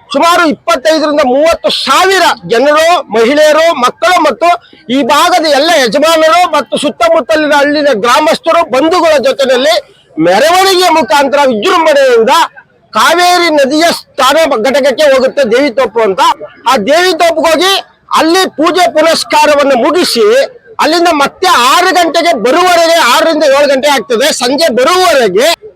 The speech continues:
ಎರಡು ಗಂಟೆಯಿಂದ ಎರಡೂವರೆಗೆ ಮತ್ತೆ ಯ-, ನಮ್ಮ ಎಸ್ ಆರ್ ಪಿ ರೋಡ್ ಅಲ್ಲಿ ಇರ್ತಕ್ಕಂಥ ಬಂಡಿ ರಸ್ತೆ ಅಂತಾನೆ ಇದೆ ಡೈರಿ ಹತ್ರ, ಆ ಮುಂಭಾಗದಲ್ಲಿ ಅನೇಕ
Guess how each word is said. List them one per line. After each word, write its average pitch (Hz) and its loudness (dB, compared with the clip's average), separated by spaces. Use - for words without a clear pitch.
ಎರಡು 311 0
ಗಂಟೆಯಿಂದ 339 0
ಎರಡೂವರೆಗೆ 302 0
ಮತ್ತೆ 285 0
ಯ-, 254 0
ನಮ್ಮ 285 0
ಎಸ್ 320 -2
ಆರ್ 320 0
ಪಿ 302 -2
ರೋಡ್ 311 0
ಅಲ್ಲಿ 302 0
ಇರ್ತಕ್ಕಂಥ 269 -2
ಬಂಡಿ 311 0
ರಸ್ತೆ 302 -4
ಅಂತಾನೆ 285 0
ಇದೆ 262 -2
ಡೈರಿ 277 0
ಹತ್ರ, 214 -2
ಆ 269 0
ಮುಂಭಾಗದಲ್ಲಿ 311 2
ಅನೇಕ 320 0